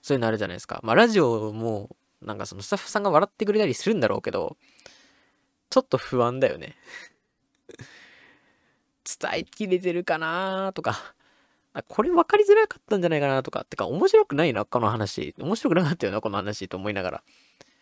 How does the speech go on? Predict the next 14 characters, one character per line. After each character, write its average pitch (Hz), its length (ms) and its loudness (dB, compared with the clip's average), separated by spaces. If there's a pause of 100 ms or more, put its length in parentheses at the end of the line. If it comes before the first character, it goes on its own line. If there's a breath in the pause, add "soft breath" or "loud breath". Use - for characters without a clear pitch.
(300 soft breath)
不 208 180 0
安 240 160 2
じ 240 80 0
ゃ 190 40 0
な - 120 -4
い？ - 100 -14
だ 107 100 0
っ - 20 -6
て、 78 300 -10 (1080)
音 196 220 4
だ 127 100 8
け 175 100 -2
だ 127 100 -2
よ。 - 80 -14